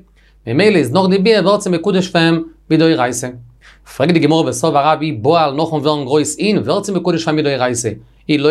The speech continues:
בועל, לא. וואו איתמר, קטנו, שלא עניינו. זי איז א מקדש אלס קטנו, קידוש מיט דער רבנן, און זי האט נישט קיין מענטש ביי אים געווען, זיי זענען דאך אויס פון אים.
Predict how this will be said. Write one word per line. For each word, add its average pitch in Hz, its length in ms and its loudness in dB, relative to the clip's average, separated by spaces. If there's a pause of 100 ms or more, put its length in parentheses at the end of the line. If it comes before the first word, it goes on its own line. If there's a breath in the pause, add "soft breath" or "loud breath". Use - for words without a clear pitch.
(120)
בועל, 135 300 0
לא. 123 140 -2 (680 soft breath)
וואו 175 120 2
איתמר, 185 320 -2 (120)
קטנו, 190 460 0
שלא 185 240 0
עניינו. 185 440 2 (600 soft breath)
זי 180 60 2
איז 185 60 -4
א 180 40 4
מקדש 170 460 0
אלס 147 180 -2
קטנו, 160 580 -2
קידוש 151 200 0
מיט 165 120 0
דער 139 80 0
רבנן, 135 360 -2 (400 soft breath)
און 156 300 2
זי 143 60 2
האט 180 80 0
נישט 185 140 -4
קיין 220 140 4
מענטש 226 140 -2
ביי 214 200 2
אים 208 100 -2
געווען, 185 160 0
זיי 170 100 0
זענען 165 60 -6
דאך 190 100 2
אויס 190 160 0
פון 175 140 0
אים. 156 120 0